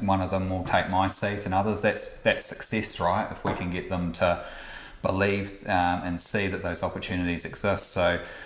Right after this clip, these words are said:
the, the academy is helping bring a number of them in, and that's a starting point. I think the, the status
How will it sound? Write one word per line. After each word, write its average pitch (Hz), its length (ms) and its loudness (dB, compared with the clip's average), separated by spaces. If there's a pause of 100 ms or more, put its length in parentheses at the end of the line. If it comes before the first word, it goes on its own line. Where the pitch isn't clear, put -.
(220)
the, 104 60 0
the 107 220 -2
academy 110 480 6
is 95 140 -4
helping 95 340 2
bring 95 200 0
a 90 100 -2
number 92 300 0
of 87 120 -4
them 87 180 -2
in, 117 380 2
and 92 180 -2
that's - 220 -2
a - 60 -6
starting 92 440 4
point. 120 400 2
I 92 80 0
think - 320 0
the, 87 500 0
the 98 80 0
status - 880 2